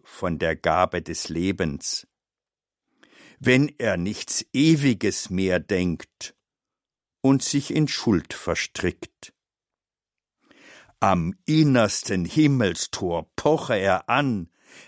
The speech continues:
er raube sich den Lebenspreis. Alles Schädliche wollen wir meiden, alles Schlechte wegschaffen. Gewähre uns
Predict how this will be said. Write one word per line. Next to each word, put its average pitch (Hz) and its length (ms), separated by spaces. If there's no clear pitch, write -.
er 107 400
raube 131 460
sich - 360
den 120 240
Lebenspreis. 107 1600
Alles 175 420
Schädliche 120 960
wollen 110 340
wir 92 140
meiden, 120 800
alles 85 400
Schlechte 90 920
wegschaffen. - 960
Gewähre 107 680
uns 110 340